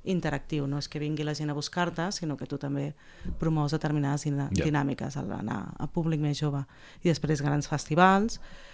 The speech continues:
Speaker 1: i també, doncs, col·lectius que organitzen festes, això també, per
Speaker 2: I,
Speaker 1: aquí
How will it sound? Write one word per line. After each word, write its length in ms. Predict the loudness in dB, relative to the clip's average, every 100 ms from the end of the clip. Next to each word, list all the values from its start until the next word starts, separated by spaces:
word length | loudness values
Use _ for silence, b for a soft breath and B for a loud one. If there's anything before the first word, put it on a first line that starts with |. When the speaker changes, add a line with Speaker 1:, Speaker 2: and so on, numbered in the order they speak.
| B B
Speaker 1:
i 400 | 6 8 10 8
també, 280 | 6 4 4
doncs, 420 | 4 2 0 -6 -2
col·lectius 640 | 2 2 2 4 6 4 0
que 100 | -2
organitzen 480 | 0 0 2 0
festes, 380 | 2 0 2 2
això 220 | 2 -2
també, 420 | -6 -4 -4 -6 -10 B B B B B B
per 140 | 2
Speaker 2:
I, 40 | 4
Speaker 1:
aquí 100 | 4